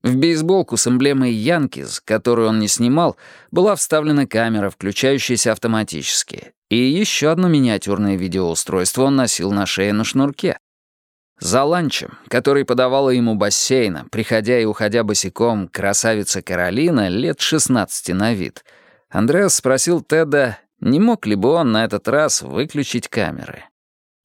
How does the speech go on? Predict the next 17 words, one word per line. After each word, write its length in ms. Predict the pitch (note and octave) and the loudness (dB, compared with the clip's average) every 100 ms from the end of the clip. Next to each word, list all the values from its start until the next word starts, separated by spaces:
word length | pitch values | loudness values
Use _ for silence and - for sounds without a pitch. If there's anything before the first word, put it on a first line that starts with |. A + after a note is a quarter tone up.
| _ | _
Тед, 540 | B2 C3+ - - - _ | 2 2 2 -2 -20 _
он 180 | G#2+ B2 | -2 0
сидел 280 | B2+ B2 B2+ | 2 2 2
в 100 | A2+ | 2
расстегнутой 680 | B2+ - - C#3 B2 A2+ A2 | 0 0 0 2 0 -2 0
гавайской 520 | A#2+ A#2+ C3+ - B2 | 0 0 -2 -2 -2
рубашке, 520 | C#3+ D3+ F#2 - - | 0 0 -2 -4 -10
демонстрируя 680 | F#2+ G2+ G2 B2 C3 B2 G#2 | -4 -4 -2 0 0 2 0
свой 240 | - A2+ | 0 0
загорелый 640 | G2+ G2 G2+ A#2+ D3+ C3+ | 0 0 2 2 2 2
и 180 | - B2 | -2 -6
плоский, 560 | - C3 E3 - C#3 A2+ | -2 0 0 0 -2 -2
как 180 | G#2+ | -4
брюхо 300 | D2+ C3+ C#3 | 0 -2 0
морской 380 | B2 A2+ - C3+ | 0 0 0 -2
черепахи, 560 | - A2 G#2 B2 - C3 | 0 -2 0 -2 0 -2
живот, 480 | G#2+ C#3+ D3 - | -2 -2 0 -2